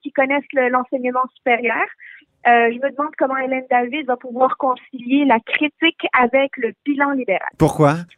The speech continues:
Speaker 1: Elle a été ministre de l'enseignement supérieur, donc, euh, les actions qu'elle a pu poser, pouvoir, euh, tu sais, traditionnellement, on met pas les anciens ministres comme critique de l'opposition quand
Speaker 2: Oui.
Speaker 1: ils perdent les élections. Ben, dans ce cas-ci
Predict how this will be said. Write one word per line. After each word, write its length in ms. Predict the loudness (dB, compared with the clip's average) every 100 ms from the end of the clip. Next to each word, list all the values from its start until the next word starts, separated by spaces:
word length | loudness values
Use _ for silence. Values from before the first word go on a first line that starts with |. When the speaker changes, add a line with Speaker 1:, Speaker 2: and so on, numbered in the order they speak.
| _ 2
Speaker 1:
Elle 100 | 4
a 80 | 4
été 180 | 2
ministre 320 | 2 2 2 2
de 60 |
l'enseignement 480 | 2 0 -2 -2 -6 -4
supérieur, 400 | -4 -2 -4 -4 -4 -6
donc, 240 | -8 -4
euh, 160 | 2 2
les 200 | 2 -2
actions 280 | -2 -4 -8
qu'elle 140 | -2 -2
a 60 |
pu 140 | -2 -6
poser, 480 | 0 0 0 -6 -10 -12 -20 -20 -16
pouvoir, 420 | -2 0 0 0
euh, 40 | -4 -4
tu 80 | -12
sais, 80 | -14 _ -2
traditionnellement, 720 | 0 0 -2 0 0 0 -2 -4
on 120 | -4 -4
met 160 | -4 -2
pas 180 | -2 -2
les 180 | -6 -4
anciens 340 | -4 -4 -8 -4
ministres 400 | -2 2 2 0 -14 -14 -18 -20 -4
comme 200 | -2 -2
critique 640 | -4 -8 -8 -6 -8 -4 0
de 80 |
l'opposition 760 | 4 2 0 -4 -4 -2 -2 -2 _
quand 100 | 0 2
Speaker 2:
Oui. 60 | 2
Speaker 1:
ils 40 |
perdent 180 | 4 4
les 140 | 4
élections. 360 | 2 2 0 -4 -4 -12 -20 _
Ben, 160 | 4 4
dans 140 | 2 -2
ce 60 | -8
cas-ci 580 | -6 -6 -10 _ -10